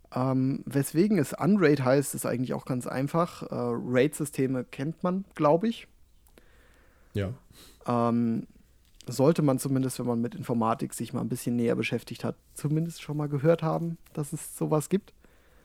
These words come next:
Speaker 1: Wenn auch nicht im Detail, ist völlig egal, ist nicht wichtig. Ähm, aber entgegen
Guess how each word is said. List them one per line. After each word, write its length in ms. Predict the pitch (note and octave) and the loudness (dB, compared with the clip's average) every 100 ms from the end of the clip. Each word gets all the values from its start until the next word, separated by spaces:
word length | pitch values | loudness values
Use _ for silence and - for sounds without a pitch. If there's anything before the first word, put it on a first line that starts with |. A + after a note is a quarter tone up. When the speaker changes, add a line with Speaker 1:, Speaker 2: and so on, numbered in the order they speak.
| - _ _ - | -20 _ _ -6
Speaker 1:
Wenn 220 | C3+ C#3 | 2 4
auch 160 | D#3 C3+ | 2 0
nicht 180 | C#3 - | -2 -2
im 100 | A2 | -4
Detail, 360 | A#2 A2+ A#2+ | -2 0 0
ist 200 | B2+ - | 0 -4
völlig 480 | - - - B2 A#2 | -10 -10 -2 -2 0
egal, 340 | A#2+ A2+ A#2+ - | 4 4 4 0
ist 160 | - | -4
nicht 180 | A#2+ A#2 | -8 -4
wichtig. 460 | F3 - G3+ - _ _ _ _ _ _ _ _ - | -4 0 -2 -2 _ _ _ _ _ _ _ _ -6
Ähm, 600 | B2+ B2+ B2+ B2 B2+ C3 - - | 0 2 4 2 0 -2 -6 -4
aber 640 | C3 D3 D#3+ D#3 E3 - | 0 6 6 6 4 0
entgegen 600 | C3 C#3 C#3 C3+ C#3+ C3+ | -4 -2 2 2 2 -2